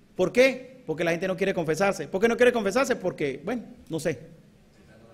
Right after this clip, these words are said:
Por toda aquella cantidad de cosas que se nos van metiendo en la cabeza. Ve que la misericordia de Dios está abierta ya.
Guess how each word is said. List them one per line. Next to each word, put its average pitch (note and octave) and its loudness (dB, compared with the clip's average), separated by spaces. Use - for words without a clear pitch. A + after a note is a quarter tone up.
Por D#3+ 4
toda G#3+ 8
aquella G#3+ 8
cantidad F3 2
de G3+ 2
cosas G#3+ 2
que F3+ -2
se E3 -4
nos D#3 -2
van E3 0
metiendo F#3+ 2
en F#3+ 0
la F3 0
cabeza. G3 0
Ve G#3+ 6
que A#3+ 4
la A3 4
misericordia F#3 0
de G3+ 2
Dios G#3 4
está G#3 -2
abierta A3+ 0
ya. A#3 -6